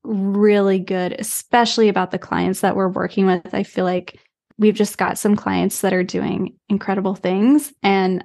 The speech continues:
I'm just, I feel so lucky to be able to be a small part in their journey. And, you know, I'm just,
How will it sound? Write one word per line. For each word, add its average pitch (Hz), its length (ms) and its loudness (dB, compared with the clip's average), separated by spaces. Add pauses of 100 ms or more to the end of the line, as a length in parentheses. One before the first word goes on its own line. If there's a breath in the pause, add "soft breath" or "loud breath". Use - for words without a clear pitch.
I'm 190 240 4
just, 190 400 -4 (160)
I 196 100 4
feel 190 260 -2
so 180 220 -2
lucky 202 400 -2
to 196 160 0
be 196 160 0
able 196 240 0
to - 640 -6 (380)
be 220 120 4
a 226 60 4
small 220 340 2
part 220 460 0
in 202 180 2
their 185 380 -2
journey. 220 520 2
And, 180 220 -6
you 208 100 -2
know, 180 140 -2
I'm 190 260 -4
just, - 580 -8